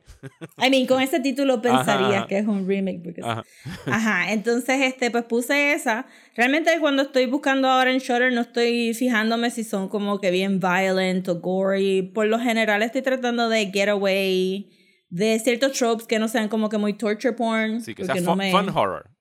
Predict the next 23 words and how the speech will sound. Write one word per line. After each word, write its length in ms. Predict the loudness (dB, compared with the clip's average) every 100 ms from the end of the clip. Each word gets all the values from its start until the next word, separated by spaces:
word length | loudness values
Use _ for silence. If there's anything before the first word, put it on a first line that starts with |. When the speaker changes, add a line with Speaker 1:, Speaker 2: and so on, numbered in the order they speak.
| _
Speaker 1:
Fun, 280 | -2 -2 0
goofy 260 | -2 -2 -4
horror. 360 | -6 -10 -14 _ _ _ _ _ _ _
Speaker 2:
Fun, 260 | -2 0 0
goofy 300 | 0 2 0
horror 560 | 2 2 4 4 4 4
or 160 | 2 0
scary 600 | -2 -2 2 2 4 2
horror, 640 | 2 2 4 4 2 0
pero 220 | 0 2 2
no 240 | 2 2
muy, 340 | 2 2 2
este, 840 | 0 -2 -2 0 2 2 2 2 -2 -6 -6
let 180 | -2
me 120 | 0 0
watch 180 | 0 -2
somebody 380 | -2 0 0
be 120 | -2 -2
tortured 380 | -2 -2 -2
for 120 | -4 -6
forty-five 480 | -2 -2 -2 -2
minutes 360 | -2 -4 -4 -6
horror. 380 | -6 -6 -8